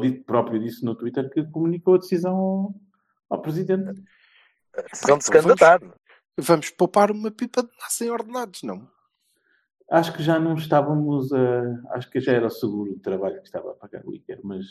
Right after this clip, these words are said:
Speaker 1: eh, não tenho a certeza.
Speaker 2: Foda-se, coitado. Pois. <laughs> Acredito. Vá. Muito bem.
Speaker 3: Ai.
Speaker 2: Obrigado, senhor Iker.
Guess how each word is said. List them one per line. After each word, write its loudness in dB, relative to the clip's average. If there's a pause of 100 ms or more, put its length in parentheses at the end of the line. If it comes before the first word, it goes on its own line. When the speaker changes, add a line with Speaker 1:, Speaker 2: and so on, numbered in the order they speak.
(120)
Speaker 1:
eh, -2
não -6
tenho -6
a -12
certeza. 6
Speaker 2:
Foda-se, 8
coitado. 6 (1500)
Pois. 8
<laughs> 4
Acredito. 6 (3000)
Vá. 10 (1500)
Muito 8
bem. 10
Speaker 3:
Ai. -4
Speaker 2:
Obrigado, 10
senhor 8
Iker. 8